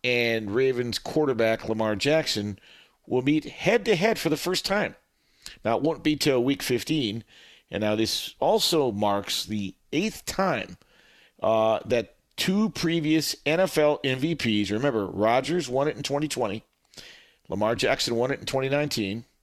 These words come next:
uh, would face off during the regular season since two thousand ten. So there's that. And by the way, I think Baltimore's gonna have a very good team this year. Speaking of who good teams, uh, are being,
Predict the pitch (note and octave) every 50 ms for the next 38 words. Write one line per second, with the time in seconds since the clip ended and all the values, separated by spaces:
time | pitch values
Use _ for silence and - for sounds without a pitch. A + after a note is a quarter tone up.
0 | _ _ _ _ _ _ _ _ _ _ _ _ _ _ _ _ _ - - G2+
1 | A2+ A2+ G2+ A2 A#2+ A#2+ - - D3 D#3 D#3+ - - A#2+ C3 C#3+ - - B2+ C3
2 | C3+ C3 B2 A#2+ A#2 C3 C#3+ C#3+ C3+ - G2 F#2+ F#2+ F#2+ B2 C#3 D3+ D3 - -
3 | - - G#2+ A2 A#2 - - - - - _ _ - - G#2 G2+ - - F#2 F#2
4 | F#2 G#2 - A#2 C3 - - F#3 G3+ F3+ - - - _ _ - - - - -
5 | - - G#2 G2+ G#2+ G#2+ A2 G2 G#2+ A2+ G#2+ F2+ - - - G#2+ G2+ F#2 A2 A2
6 | G#2+ G#2 G#2 G2+ G2+ G#2 A2 G2 E2 G#2 G#2+ G#2 - F#2 F#2 F#2+ E2 - G2+ F#2+
7 | F#2 G2 F2 F2 E2+ E2+ - - _ - - - - - _ _ _ F#2+ F2+ F2
8 | A2 A#2+ B2+ B2 A#2 G#2 A2 F#2 - - - A#2 A2+ G#2+ G#2+ F#2+ F2 - - F#2
9 | E2 E2+ F#2 - - - - - _ - - - E3+ E3 D#3+ C#3+ C3+ A#2+ A2 G2
10 | - - B2+ B2 A#2+ A#2+ A#2 A2+ G2+ - - - - _ - A2+ F#2+ F#2 - -
11 | B2+ B2+ B2 A#2+ A#2 A2+ - - - _ - _ _ _ _ _ _ _ - -
12 | - _ - G#2 A2 G#2+ G2+ G2+ - - A2+ A2 A2 G#2+ G2+ - - - - G2+
13 | A#2+ A#2+ A2+ A2 G#2+ G2